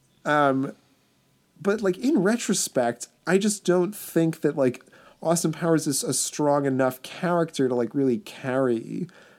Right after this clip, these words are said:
a three-movie series. I mean, I think what carried maybe,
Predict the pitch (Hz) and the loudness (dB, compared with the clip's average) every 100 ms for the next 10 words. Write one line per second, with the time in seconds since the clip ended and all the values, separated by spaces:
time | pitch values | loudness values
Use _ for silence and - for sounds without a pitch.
0 | _ 156 - - 170 156 147 135 127 - | _ -10 -8 0 2 4 4 4 0 -2
1 | - 277 139 123 98 185 175 170 151 - | 2 4 4 2 -2 0 2 2 0 -6
2 | - - - 185 214 220 196 190 - 175 | -20 -14 0 2 2 2 2 0 -4 0
3 | 175 165 151 156 151 147 135 135 | 2 2 2 0 2 4 4 0